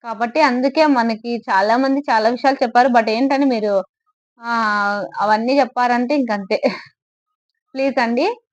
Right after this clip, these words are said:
ఎవరైనా మనకి మన సంతోషం కోరే వాళ్ళు ఎప్పుడైనా మనల్ని, ఆ, ఇది రాంగ్, ఇది రైట్, ఇలా ఉండాలి,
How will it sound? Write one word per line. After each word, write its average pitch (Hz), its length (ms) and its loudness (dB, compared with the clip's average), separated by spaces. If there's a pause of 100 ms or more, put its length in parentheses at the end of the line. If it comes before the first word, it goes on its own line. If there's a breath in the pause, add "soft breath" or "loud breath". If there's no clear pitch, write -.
(300)
ఎవరైనా 254 540 0
మనకి 226 680 -2 (320)
మన 226 200 -4
సంతోషం 254 720 0
కోరే 233 340 0
వాళ్ళు 220 260 2
ఎప్పుడైనా 220 640 -2 (420)
మనల్ని, 220 680 -4 (440)
ఆ, 226 400 0
ఇది 240 200 2
రాంగ్, 226 560 0 (100)
ఇది 220 260 0
రైట్, 220 580 -2 (100)
ఇలా 220 360 2
ఉండాలి, 226 500 2